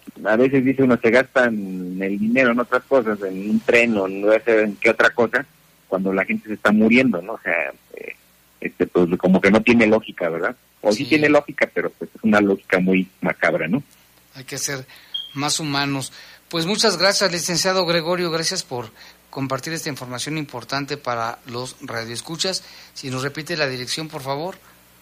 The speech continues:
Speaker 1: Boulevard Adolfo López Mateos, mil ciento treinta y nueve, casi esquina con la Monterrey, afuera de la estación de, de, de la Oruga de Trigo.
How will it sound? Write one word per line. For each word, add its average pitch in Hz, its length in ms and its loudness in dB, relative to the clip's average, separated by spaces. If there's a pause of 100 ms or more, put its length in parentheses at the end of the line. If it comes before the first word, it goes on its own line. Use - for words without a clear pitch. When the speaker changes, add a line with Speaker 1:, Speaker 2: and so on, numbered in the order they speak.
(760)
Speaker 1:
Boulevard 117 380 8
Adolfo 143 320 -4
López 135 280 -2
Mateos, 123 460 0
mil 127 180 -6
ciento 123 320 -2
treinta 92 340 -2
y 95 60 0
nueve, 127 380 2 (360)
casi 107 220 -2
esquina 117 340 2
con 92 160 2
la 87 100 2
Monterrey, 95 600 2 (640)
afuera 110 400 4
de 107 120 4
la 92 80 -2
estación 107 580 -4
de, 90 260 2
de, 85 320 -4
de 85 100 -2
la 90 120 2
Oruga 95 200 2
de 90 120 4
Trigo. 87 320 -6